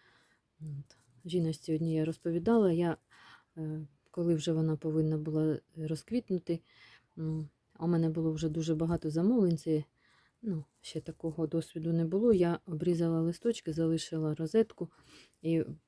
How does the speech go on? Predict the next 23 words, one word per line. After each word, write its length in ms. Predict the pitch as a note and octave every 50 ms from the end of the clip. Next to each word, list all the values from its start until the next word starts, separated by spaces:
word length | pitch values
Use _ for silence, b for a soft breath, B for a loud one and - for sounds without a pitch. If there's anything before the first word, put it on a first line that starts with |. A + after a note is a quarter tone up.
| - - -
вкорінила, 720 | - - - E3+ E3 E3 E3 F3+ G#3 A3+ A3 G3 F3+ - -
а 80 | - F3
їй 220 | E3+ F3+ F#3 F#3
цього 300 | F3 - - E3 D#3 F3+ E3 - -
було 280 | D#3+ D#3+ D#3 D#3 D#3+
недостатньо. 680 | D#3+ D3+ D3 C#3 D3 D3+ - - - D3 C#3+ - D3+ -
І 80 | - F3
вона 200 | E3 F3 F3 E3+
скинула 460 | E3 - - E3+ D#3+ D#3 D3+ D3+ D3+
бутони, 560 | D3 D3+ E3+ - - - A#3 A3 G3 F3 - - _ _ _
і 260 | E3 D#3+ D#3 D#3 D3 - - - _ b b b b b b b b _
я 320 | F#3 F3+ F#3+ G3+ G3+ F#3+ F#3+ _ _ _ _ _ _ _ _ _ - D3+
цвітіння 520 | - - F3 E3+ - - F#3+ F3+ E3+ E3 D#3+
не 160 | E3 F3+ F3+
дочекалася. 840 | D3+ D#3 D#3 - - - - - C#3+ D3 D3+ D3+ C#3 - - E3 - b b b b b b b b b b b b b _ -
От. 360 | D#3+ D#3+ D#3+ D#3+ D#3+ - _ _ _ _ _ _ _ _ _ _ _ _ _ _ _ _ _
Так 220 | - D#3+ D#3 -
що 200 | - - D#3+ D3 - -
будемо 420 | E3+ F#3+ G3 G3 G3 F3+ E3 E3
чекати 500 | - - - - - E3 E3 D#3+ - D#3+
разом 400 | D3+ D3+ D3 D#3 D3+ D#3+ D#3 D#3 b b b b b b b b b b b b b _ -
дар 200 | D#3+ D3+ D3+ D#3+
небес. 440 | D#3 D#3 D#3+ D3+ D#3 D#3 D#3+ -